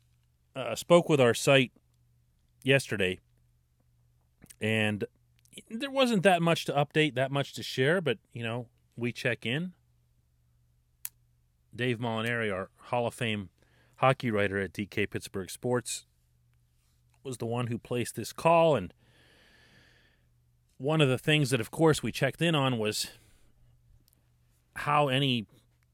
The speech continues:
potential trade talks might be going as it relates to Matt Murray and Tristan Jarry. And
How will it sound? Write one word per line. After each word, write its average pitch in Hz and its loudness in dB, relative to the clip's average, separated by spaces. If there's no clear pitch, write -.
potential 165 0
trade 135 0
talks 110 -2
might 107 -6
be 107 -8
going 101 -4
as 104 -4
it 110 -6
relates 95 -6
to - -12
Matt 90 -10
Murray 92 -8
and 80 -16
Tristan 92 -14
Jarry. 80 -10
And 92 -14